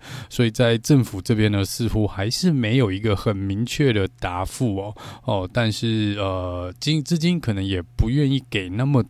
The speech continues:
多，所以在目前来说呢，他们说他们只能做一些很基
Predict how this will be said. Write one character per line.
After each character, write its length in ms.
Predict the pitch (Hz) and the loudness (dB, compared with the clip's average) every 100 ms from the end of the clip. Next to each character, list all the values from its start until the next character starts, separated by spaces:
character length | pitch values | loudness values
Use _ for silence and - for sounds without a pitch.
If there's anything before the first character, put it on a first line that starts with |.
| - | -2
多， 240 | 107 113 - - - | 0 0 -4 -14 -6
所 160 | - | -2
以 40 | 131 | 0
在 120 | 147 | 2
目 160 | 170 170 | 2 2
前 200 | 139 117 | 2 0
来 120 | 113 | 2
说 200 | 127 127 | 2 2
呢， 120 | 110 | 2
他 120 | 113 | 0
们 100 | 117 | 0
说 100 | 113 | 0
他 120 | 117 | 0
们 120 | 120 104 | 0 -2
只 140 | 107 | -4
能 180 | 98 98 | -4 -4
做 200 | - 135 | 0 2
一 40 | 120 | 2
些 240 | 127 123 | 0 0
很 260 | 117 110 95 - | 0 0 -2 -6
基 280 | 160 170 | -2 -2